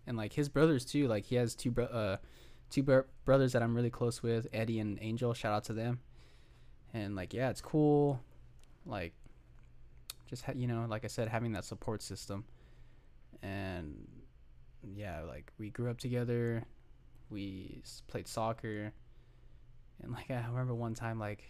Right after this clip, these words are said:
we ended up, uh, 'cause I, I, fuck, I don't remember what happened.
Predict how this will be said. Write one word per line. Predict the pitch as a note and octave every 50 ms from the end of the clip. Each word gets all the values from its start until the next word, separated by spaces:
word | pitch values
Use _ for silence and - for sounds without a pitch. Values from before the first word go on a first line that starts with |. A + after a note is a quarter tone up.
| - -
we | A#2+ B2
ended | A#2+ B2 - B2
up, | A2 - -
uh, | A2+ A2 - - - - - - - - - - - - -
'cause | - - -
I, | - - D3+ D3+ -
I, | -
fuck, | - - - C#3+ B2 A#2+ -
I | A#2+
don't | D3 E3
remember | F3 F#3 F#3+ F3 D#3+
what | C3+ A#2+ G#2
happened. | A2 A2 B2 B2 E3+ F3 F3+ F3+